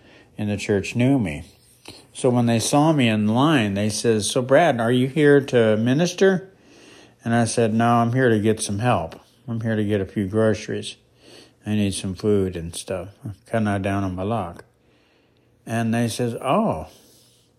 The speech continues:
And so I s-, they s-, uh, you know, let me come through there. And, uh, and I told the, the guy that I was, you know, that I knew, that I was familiar with there, I said, "You know, I'm having a, it's really difficult for me to,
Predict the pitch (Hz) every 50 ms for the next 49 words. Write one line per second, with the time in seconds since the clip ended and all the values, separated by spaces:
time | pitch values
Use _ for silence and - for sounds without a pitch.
0 | _ - - _ _ - - _ _ _ _ _ 123 123 127 120 120 - 139 131
1 | 127 123 117 - - - - - - 123 117 127 131 127 123 - - - 139 123
2 | 120 117 117 113 110 107 110 - - _ _ _ _ _ _ _ _ _ _ _
3 | _ _ _ _ _ _ _ _ _ _ _ _ _ _ _ _ _ - 110 107
4 | 107 104 101 104 110 104 101 107 104 101 - 107 104 98 - - 101 98 101 95
5 | 98 98 98 101 98 101 98 101 98 101 98 98 98 98 95 95 95 95 95 -
6 | - - _ _ _ _ _ _ _ _ _ _ _ 123 113 110 110 110 113 104
7 | - 135 139 139 135 123 123 120 113 107 110 110 107 113 104 113 110 113 117 117
8 | 113 110 104 104 98 98 98 98 92 - - - - _ _ _ _ _ _ -
9 | - _ _ _ _ 110 104 104 101 98 98 92 95 98 98 98 104 107 104 104
10 | 107 101 101 98 98 98 101 98 98 - - 101 104 107 113 110 104 101 98 98
11 | 95 - 101 95 92 95 98 98 98 95 - - 98 92 98 110 110 107 104 104
12 | 104 110 117 113 107 104 104 104 110 117 113 110 110 - 113 104 - - - 127
13 | 139 143 131 117 101 92 110 98 104 104 - 117 98 95 - - - 92 95 101
14 | 101 101 101 101 92 - - 98 87 85